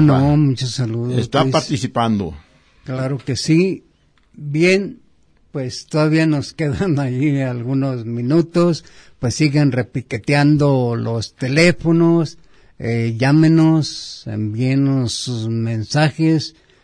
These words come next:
Speaker 2: eh, opiniones, comentarios, eh, todo lo que ustedes quieran a esta mesa, que se lo recibimos con muchísimo gusto,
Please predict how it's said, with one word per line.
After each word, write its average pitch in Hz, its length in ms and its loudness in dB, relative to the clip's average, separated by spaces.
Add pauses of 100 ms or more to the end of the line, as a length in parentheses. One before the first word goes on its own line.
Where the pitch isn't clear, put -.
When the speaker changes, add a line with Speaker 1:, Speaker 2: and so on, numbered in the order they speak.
(360)
Speaker 2:
eh, 113 1040 -4
opiniones, 143 1160 2
comentarios, 131 1300 -2 (580)
eh, 113 760 -2
todo 147 200 2
lo 143 160 2
que 135 80 -4
ustedes 147 480 0
quieran 147 520 2
a 123 160 -2
esta 123 300 -4
mesa, 131 400 0
que - 160 -6
se 113 140 -4
lo 110 160 -6
recibimos 123 680 -2
con 123 180 -2
muchísimo 139 720 0
gusto, 127 640 -6